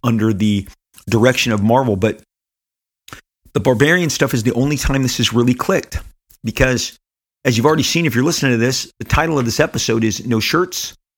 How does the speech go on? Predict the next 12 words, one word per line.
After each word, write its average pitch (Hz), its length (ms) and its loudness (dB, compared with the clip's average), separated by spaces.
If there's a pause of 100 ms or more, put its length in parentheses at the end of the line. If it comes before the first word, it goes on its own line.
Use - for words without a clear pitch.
(120)
No 117 120 0
Shoes, 165 500 -2 (220)
No 127 140 2
Service. 120 400 -2
I'll 127 100 2
go 127 80 0
better 123 240 -2
and 123 100 -2
say 120 180 0
no 113 140 0
sales. - 460 -4 (840)
Uh, 117 400 0